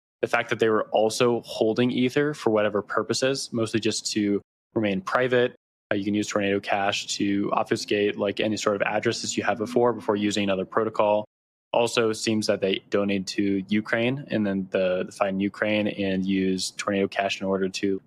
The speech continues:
break the transaction history between themselves and that donation. Just basic privacy online security tips, right? They were doing very normal things, and now they're going after the U S government, trying to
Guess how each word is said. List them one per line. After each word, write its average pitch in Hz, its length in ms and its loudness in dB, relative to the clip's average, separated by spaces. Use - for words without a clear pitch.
break 104 200 2
the 104 80 -2
transaction 98 560 0
history 117 300 2
between 104 320 -4
themselves 101 560 0
and 107 140 0
that 95 120 0
donation. 104 640 0
Just - 300 -4
basic 107 400 0
privacy 120 800 0
online 107 580 2
security 117 460 0
tips, 135 420 -2
right? 107 280 0
They 110 80 2
were 110 60 0
doing 131 320 2
very 110 260 4
normal 107 260 2
things, 98 420 0
and 101 100 0
now 104 200 4
they're 113 100 2
going 104 360 2
after 101 480 0
the 95 80 -2
U 95 100 2
S 92 100 0
government, 117 380 0
trying 98 240 -2
to 98 260 0